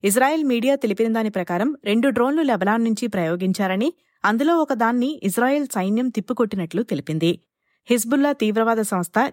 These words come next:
ఈ దాడికి బాధ్యత వహిస్తూ, ఇది సైనిక శిబిరంపై లక్ష్యంగా జరిపిందని తెలిపింది. ఈ దాడి బీరిట్లో జరిగిన ఇజ్రాయెల్ దాడుల్లో ఇరవై రెండు మంది మృతి చెందడానికి ప్రతిగా చేశారని హిజ్బుల్లా ప్రకటించింది. సంబంధిత వైద్య సిబ్బంది రఫీ షెవా మాట్లాడుతూ,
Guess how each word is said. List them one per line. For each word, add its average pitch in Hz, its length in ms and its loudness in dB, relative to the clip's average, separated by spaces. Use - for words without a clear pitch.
ఈ 214 140 0
దాడికి 240 380 0
బాధ్యత 180 380 0
వహిస్తూ, 190 460 0
ఇది 240 140 2
సైనిక 262 400 0
శిబిరంపై 277 460 0
లక్ష్యంగా 220 460 0
జరిపిందని 185 540 0
తెలిపింది. 165 580 -2
ఈ 208 120 2
దాడి 196 380 2
బీరిట్లో 285 420 2
జరిగిన 247 280 -2
ఇజ్రాయెల్ 226 520 0
దాడుల్లో 185 480 2
ఇరవై 202 240 2
రెండు 226 200 2
మంది 220 240 2
మృతి 233 280 2
చెందడానికి 226 560 0
ప్రతిగా 240 440 0
చేశారని 165 560 -2
హిజ్బుల్లా 175 400 0
ప్రకటించింది. 160 760 -2
సంబంధిత 220 560 2
వైద్య 196 300 0
సిబ్బంది 208 420 0
రఫీ 196 300 0
షెవా 208 280 -2
మాట్లాడుతూ, 165 600 0